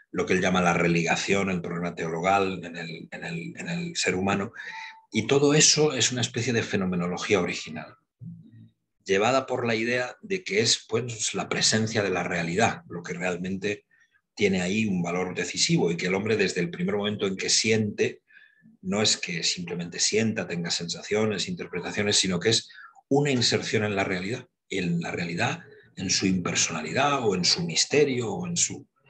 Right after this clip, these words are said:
Entonces, quizá el diálogo más fecundo es el diálogo con Zubiri, porque Ortega sale de eso porque es más realista que no idealista fenomenológico,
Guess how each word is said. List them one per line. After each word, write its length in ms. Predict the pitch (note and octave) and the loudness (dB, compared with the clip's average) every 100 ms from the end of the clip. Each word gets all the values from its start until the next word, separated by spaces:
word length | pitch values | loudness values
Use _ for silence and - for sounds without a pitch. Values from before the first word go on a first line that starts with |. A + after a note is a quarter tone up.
| - - - | -20 -20 -20
Entonces, 500 | - G#2+ C3 B2 - - - - - - | -8 0 2 0 -2 -18 -16 -16 -16 -8
quizá 280 | - - | -2 2
el 120 | C#3+ C#3 | 4 4
diálogo 320 | C#3 D3 C3 | 4 4 2
más 180 | C3 - | 0 -2
fecundo 600 | A#2 B2 B2+ B2 B2 A2+ | -4 -4 -4 -2 -2 -2
es 160 | G#2 - | -2 0
el 80 | A2 | 0
diálogo 340 | G#2+ A2 A2 | 0 0 -2
con 220 | G#2+ G2+ | -2 -2
Zubiri, 420 | F#2+ - E2+ E2 - - - | -4 -6 -6 -6 -8 -18 -16
porque 400 | - - D#3 - - - - _ _ _ | -12 -4 -4 -4 -12 -20 -20 _ _ _
Ortega 400 | - - C3+ C3 | -4 0 4 4
sale 300 | A#2+ D3+ C#3+ | 4 6 6
de 80 | C3+ | 6
eso 240 | B2+ A#2 | 4 2
porque 220 | G2 F2+ A2 | 0 0 2
es 100 | A2+ | 4
más 180 | A#2+ A#2 | 4 4
realista 640 | A2+ G2 A#2+ A#2+ - - | 4 4 4 4 0 -6
que 160 | - E2+ | -8 -4
no 340 | G#2 G#2 - _ _ | -2 -4 -6 _ _
idealista 1040 | - G2+ E2+ E2 G2 - - G#2 F2 F2 | 0 2 2 0 0 0 -2 -4 -2 -4
fenomenológico, 960 | F2+ - F#2 G2+ A2 C3 B2 - - - | -6 -4 -2 -2 -2 -2 -4 -6 -12 -12